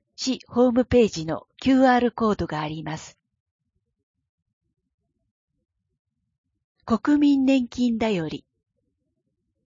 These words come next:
新型コロナウイルス感染症の影響に伴う国民年金保険料の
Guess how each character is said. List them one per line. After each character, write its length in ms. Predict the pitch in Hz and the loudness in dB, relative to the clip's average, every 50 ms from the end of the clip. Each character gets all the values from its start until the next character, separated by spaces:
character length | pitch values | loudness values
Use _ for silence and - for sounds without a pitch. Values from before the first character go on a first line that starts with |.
| _ _ _ _ _ _ _ _ - | _ _ _ _ _ _ _ _ -12
新 280 | - - 302 311 311 | -4 -2 0 0 2
型 240 | 302 294 294 302 285 | 0 0 0 -2 -4
コ 160 | - - 269 | 0 0 2
ロ 100 | 269 269 | 2 2
ナ 160 | 254 262 262 | 0 0 -2
ウ 80 | 247 240 | 0 -2
イ 60 | 233 | -2
ル 140 | 196 180 165 | -2 -4 -6
ス 260 | - - 156 156 - _ | -6 -10 -12 -12 -10 _
感 220 | - 214 226 233 226 | -4 -4 -2 -2 -4
染 220 | - 233 220 220 | -4 -6 -6 -6
症 280 | 214 - 220 208 196 190 | -4 -4 -2 -2 -2 -2
の 100 | 196 190 | -2 -2
影 220 | 190 185 190 185 | -2 -2 -2 -4
響 280 | - - 202 180 180 175 | -6 -6 -6 -4 -4 -4
に 180 | 170 170 160 | -6 -8 -8
伴 440 | - 190 175 165 170 170 165 170 165 | -6 -6 -6 -6 -6 -8 -6 -8 -8
う 140 | 151 - _ _ _ _ _ _ _ _ _ | -8 -10 _ _ _ _ _ _ _ _ _
国 320 | - 240 233 - - 311 302 | -8 -8 -6 -2 -2 0 2
民 220 | 311 302 294 285 | 2 0 2 2
年 220 | 294 302 294 240 - | 2 2 2 0 -2
金 300 | - - 165 170 165 175 | -8 -12 -10 -10 -8 -8
保 100 | 170 180 | -8 -4
険 280 | - 254 254 240 202 | 0 0 0 0 0
料 240 | - 175 160 160 160 | -4 -4 -4 -4 -6
の 220 | 151 160 160 - | -6 -8 -8 -10